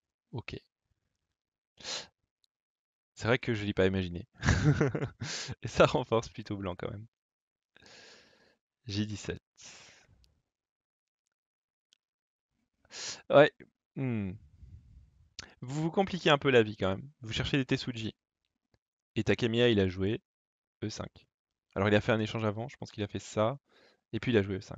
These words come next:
ouais. Impressionnant, non ? <laughs> Qui a déjà vu ce coup ? Moi pas en tout cas. Pourquoi c'est pas possible ? Bah, là c'est possible parce que toutes les pierres se tournent vers le centre. Mais quand même,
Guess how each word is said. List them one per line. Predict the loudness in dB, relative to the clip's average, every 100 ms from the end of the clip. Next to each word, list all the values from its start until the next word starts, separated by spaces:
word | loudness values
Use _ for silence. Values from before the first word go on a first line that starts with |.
| -18
ouais. | -20 _ _ _ _ _ _ _ _ _ _ _ _ _ _ _ _ _ _ _ _ _ _ _ _ _ _ _ _ _ _ _ _ _ _ _ _ _ _ _ -6
Impressionnant, | -2 -2 0 2 2
non ? | 2 -2 -2
<laughs> | 0 -2 -6 -10 6
Qui | 8
a |
déjà | 10 10 8
vu | 6
ce | -4
coup ? | -6 -10 -10 -14 -14 -14 -20 _ _
Moi | -2 2
pas | 2
en | 0
tout | -6
cas. | -8 -8 _ -20 -20 -20 _ _ _ _ _ _
Pourquoi | -8 6 10 10 8
c'est | -6 0
pas | 2 2
possible ? | 2 0 2 6
Bah, | 6 6 8
là | 12 12
c'est | 12 0
possible | -2 -6 -2 -4 2
parce | 0 0
que | -2 -2 -4
toutes | -4 -4
les | 0
pierres | 0
se | -2
tournent | -8 -8 -8 -10 _ _ _ _ _
vers | 2 2
le | 2
centre. | 2 2 2 -14 -16 _ -20 _ _ _ _ _ _ _ _ _ _
Mais | -6 0
quand | 4
même, | 6 4 2